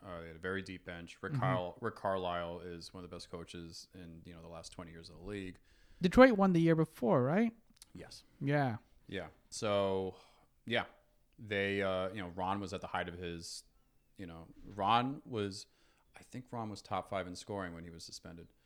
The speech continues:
Speaker 1: And, he, you know, he, he was at, he was at the height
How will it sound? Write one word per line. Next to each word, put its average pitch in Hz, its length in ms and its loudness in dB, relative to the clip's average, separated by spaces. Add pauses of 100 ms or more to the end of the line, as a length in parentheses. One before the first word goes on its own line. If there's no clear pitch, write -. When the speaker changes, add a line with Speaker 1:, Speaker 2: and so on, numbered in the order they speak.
(640)
Speaker 1:
And, 87 260 -10
he, 98 200 -16
you 95 40 -10
know, 82 160 -14
he, 104 100 -16 (400)
he 107 120 -6
was 92 400 -8 (140)
at, 95 180 -8 (180)
he 120 140 -4
was 123 140 -2
at 117 160 0
the 101 100 -8
height 110 380 -2